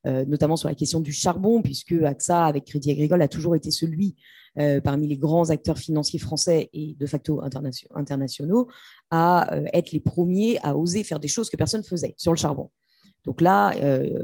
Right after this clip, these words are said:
on peut déplorer le fait qu'ils s'y prennent très tard, mais en tout cas, c'était les premiers à, à faire des choses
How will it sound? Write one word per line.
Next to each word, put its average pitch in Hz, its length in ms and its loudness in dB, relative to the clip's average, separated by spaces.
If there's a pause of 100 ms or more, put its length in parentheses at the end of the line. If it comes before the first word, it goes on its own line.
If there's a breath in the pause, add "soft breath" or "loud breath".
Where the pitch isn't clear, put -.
on - 100 -8
peut 143 300 -2
déplorer 143 400 -2
le 139 60 -2
fait 147 160 -2
qu'ils - 140 -12
s'y - 120 -14
prennent - 240 -10
très - 180 -16
tard, - 300 -6
mais 160 180 2
en 160 100 0
tout - 80 -18
cas, 220 120 0
c'était 185 240 -2
les 180 80 0
premiers 180 440 4
à, 143 220 -2
à 131 80 -8
faire 165 160 2
des 147 100 -4
choses 214 320 0